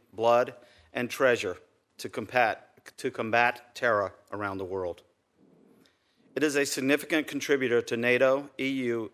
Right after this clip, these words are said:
and U N peacekeeping missions. For over sixty years, Spain has been a welcoming host to our military.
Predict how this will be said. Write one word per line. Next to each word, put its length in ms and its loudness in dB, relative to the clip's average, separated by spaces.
and 160 -6
U 160 -2
N 320 -6
peacekeeping 640 -10
missions. 540 -12
For 120 4
over 160 4
sixty 400 -2
years, 600 -2
Spain 360 0
has 140 -4
been 180 -4
a 80 -2
welcoming 600 -2
host 540 -4
to 100 -6
our 100 -2
military. 520 -8